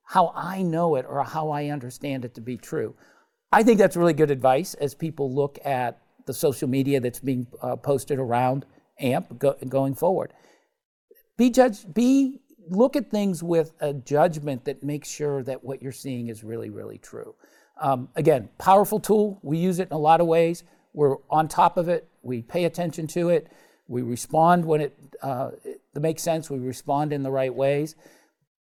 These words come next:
But like anything, it can be used for really, really good, or it could be used for bad. And we wanna make sure it's being used for good.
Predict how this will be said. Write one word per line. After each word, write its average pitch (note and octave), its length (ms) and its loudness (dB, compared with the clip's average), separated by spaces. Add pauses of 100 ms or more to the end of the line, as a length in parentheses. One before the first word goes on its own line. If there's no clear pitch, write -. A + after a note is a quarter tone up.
(420)
But D3+ 320 6 (280)
like D3+ 220 4
anything, D#3 460 2
it C3+ 100 -4
can D3 100 -6
be C3+ 100 -2
used D3 260 -2
for C3+ 100 -2
really, C#3 240 2
really C3+ 240 0
good, A3 380 8 (240)
or D#3 160 4
it C3+ 60 2
could D3 160 -6
be C3 80 -2
used B2 300 -4
for A#2+ 120 -10
bad. G#2 320 -12 (220)
And B2 320 -6
we D3 320 0
wanna F3+ 220 4
make C#3+ 180 -4
sure C#3 180 -6
it's A#2 100 -12
being A#2 220 -10
used G#2 260 -14
for - 120 -20
good. F2+ 260 -18